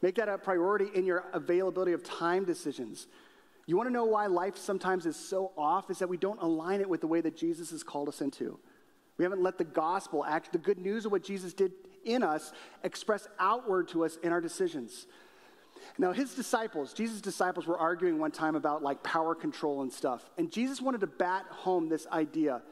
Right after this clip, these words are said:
of, "If you wanna know what the example for all of this is, look at me." He says this. In Mark, he says, "You know that those who are regarded as rulers over the Gentiles lord it over them." So he's talking about the Roman Empire.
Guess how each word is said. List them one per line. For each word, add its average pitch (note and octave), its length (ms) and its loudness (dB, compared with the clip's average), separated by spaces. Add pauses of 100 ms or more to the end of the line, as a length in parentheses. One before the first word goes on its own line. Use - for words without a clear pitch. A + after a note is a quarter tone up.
(200)
of, D#3 140 0
"If D#3 120 -2
you E3+ 100 0
wanna A#3+ 240 4
know C#4+ 100 4
what C4 140 0
the G#3+ 60 2
example F#3+ 420 2
for F#3+ 200 2
all F#3+ 220 4
of G3 60 -2
this F#3+ 180 0
is, D3 180 0
look E3 220 0
at F3 80 -2
me." C3+ 260 -2 (140)
He F3+ 80 0
says F3 180 2
this. D3 340 -2 (520)
In E3 100 2
Mark, E3+ 240 2
he F3+ 80 0
says, D#3 320 0 (260)
"You F3 160 0
know A3 280 2
that F#3 180 0
those F#3 300 2
who E3+ 260 0
are D3 100 2
regarded E3 600 0
as F3+ 140 -4
rulers E3+ 360 2
over E3 200 0
the F3 80 -2
Gentiles D#3 520 0
lord D#3 260 0
it F3+ 100 0
over D#3 240 2
them." C3 320 -6
So - 80 -12
he's D3+ 100 -4
talking A#3 220 0
about G3 160 0
the F3 80 2
Roman E3+ 440 2
Empire. C3 640 -4